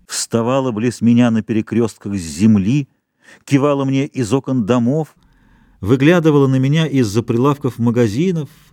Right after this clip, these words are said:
слетало ко мне со шпилей церковных башен.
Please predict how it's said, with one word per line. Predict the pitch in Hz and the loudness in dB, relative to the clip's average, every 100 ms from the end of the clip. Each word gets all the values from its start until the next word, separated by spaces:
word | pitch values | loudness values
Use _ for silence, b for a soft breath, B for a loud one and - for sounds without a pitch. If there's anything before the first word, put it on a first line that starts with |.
| _ | _
слетало | - 113 113 143 170 156 | -6 -2 0 0 -2 -2
ко | 151 | -4
мне | 139 139 | -4 -4
со | - 98 | -6 -8
шпилей | - - 165 143 | -6 -4 -2 -2
церковных | - 98 - 113 107 101 | -6 -8 -4 -4 -2 -4
башен. | 90 98 90 - | -2 -4 -4 -10